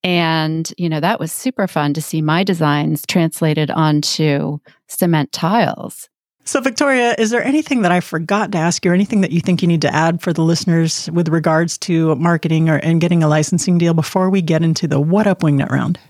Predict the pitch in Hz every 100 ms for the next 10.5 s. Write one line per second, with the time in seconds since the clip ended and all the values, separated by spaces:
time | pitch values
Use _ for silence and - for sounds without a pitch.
0 | _ - 202 254 220 175 180 185 185 170
1 | 165 180 170 165 160 165 - 165 160 156
2 | 156 160 156 - 160 156 156 - _ _
3 | _ 180 180 185 - 208 190 180 170 170
4 | 156 151 170 - - - 185 185 165 156
5 | 156 151 - 156 - 165 160 160 156 143
6 | 151 143 - - 202 _ _ _ _ _
7 | - 170 160 165 175 - - - 175 165
8 | 165 160 - 185 - 285 262 196 196 175
9 | 175 175 165 175 185 - 165 151 - 156
10 | 151 156 156 151